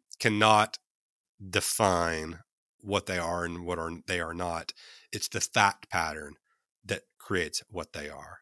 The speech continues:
not your, not a piece of paper that you both signed. Doesn't make a difference.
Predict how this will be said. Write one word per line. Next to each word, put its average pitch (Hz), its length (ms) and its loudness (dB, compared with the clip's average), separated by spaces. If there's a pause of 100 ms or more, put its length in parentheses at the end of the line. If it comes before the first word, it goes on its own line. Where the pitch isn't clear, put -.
not 98 600 0 (120)
your, 90 460 -4 (340)
not 101 220 2
a - 20 -8
piece 92 200 -2
of 92 80 -6
paper 90 280 -2
that 85 120 -8
you 87 80 -8
both 87 260 -2
signed. - 480 -10 (720)
Doesn't 92 220 2
make 78 120 -8
a 76 40 -10
difference. - 380 -18